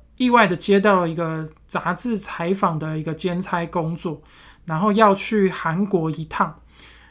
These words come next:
那，那时候我就跟咖啡店的店长请假，然后我就去了一趟韩国。然后在这个采访的过程当中呢，其实我也在思考，呃，转行的这件事情。呃，其实我，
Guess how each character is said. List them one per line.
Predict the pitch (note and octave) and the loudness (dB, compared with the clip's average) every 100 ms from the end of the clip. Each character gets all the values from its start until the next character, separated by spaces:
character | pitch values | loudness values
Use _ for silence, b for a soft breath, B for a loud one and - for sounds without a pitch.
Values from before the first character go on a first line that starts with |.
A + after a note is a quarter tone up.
| b - | b -2
那， | A#3 | 0
那 | B3 | 0
时 | A3 | 2
候 | A3 | 4
我 | F3 | 4
就 | F#3+ | 2
跟 | G3 F#3+ G3 G3 | 4 2 2 0
咖 | G#3 | 0
啡 | G3+ G3+ | 2 2
店 | G#3+ E3+ | 2 0
的 | E3 D#3 D#3 | -2 -4 -6
店 | D#3 A3 | -4 -2
长 | F#3 D3+ D3+ | -2 -4 -6
请 | - D#3+ D3+ | -8 -8 -8
假， | - G3 - - b b b b b - | -2 -2 -2 -12 b b b b b -4
然 | F3 | -2
后 | F#3 | 2
我 | |
就 | F#3 F3+ F3+ | 2 2 0
去 | - G3 | -2 -2
了 | E3 E3 | -4 -6
一 | |
趟 | D#3 G3 | -2 -2
韩 | - - D#3 F3 | -2 -4 -6 -6
国。 | G3 - - b b b b b b | -8 -12 -16 b b b b b b
然 | F3+ G3+ | 0 2
后 | C4+ | 2
在 | C#4 B3+ A3+ | 2 2 2
这 | G#3 A#3+ | 0 2
个 | G3+ F#3+ | 4 2
采 | - F#3+ | 0 0
访 | G3+ | 0
的 | F3 E3 | 0 -2
过 | E3 B3 G3 | -2 2 2
程 | F3+ E3 | 0 -2
当 | F3+ F#3 | -2 0
中 | F#3 F3+ | -2 -2
呢， | E3+ E3 | -4 -6
其 | - | -6
实 | D#3+ G3 F#3+ G3 | 0 2 2 2
我 | G#3+ | 4
也 | A#3+ | 4
在 | G3+ G3+ | 4 2
思 | - G3+ | 0 -2
考， | G3+ F3 D#3+ D#3 - _ - | 0 0 0 -4 -12 _ -12
呃， | F3 D#3+ | -10 -6
转 | F#3 D#3+ | -4 -4
行 | D3 - D#3 E3 | -4 -4 -4 -2
的 | |
这 | F3 F#3+ | 2 2
件 | F3+ F3 | 2 -4
事 | - E3 | -6 -8
情。 | - G#3 A#3 _ b b b b b | -10 -14 -20 _ b b b b b
呃， | F3 E3 E3 | -8 -8 -4
其 | A#3 | 0
实 | C4+ | 2
我， | B3 F#3+ E3+ | 4 4 2